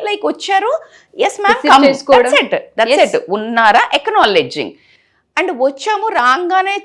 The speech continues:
Speaker 1: చేయకుండా like if you are doing work, నేను ఇంకొక అమ్మాయి వచ్చి బాగా అటెన్షన్ ఇచ్చింది యాంకర్, then I am going that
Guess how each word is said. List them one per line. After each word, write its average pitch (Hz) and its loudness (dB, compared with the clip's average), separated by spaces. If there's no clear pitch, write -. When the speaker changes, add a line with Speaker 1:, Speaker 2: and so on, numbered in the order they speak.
Speaker 1:
చేయకుండా 339 -4
like 320 -6
if 294 -14
you 294 -10
are 320 -2
doing 190 -4
work, 143 -2
నేను 453 -2
ఇంకొక 415 -2
అమ్మాయి 349 0
వచ్చి 320 -8
బాగా 254 -2
అటెన్షన్ 269 -4
ఇచ్చింది 127 -12
యాంకర్, 160 -4
then 392 0
I 349 -2
am 277 -6
going 214 0
that 214 -2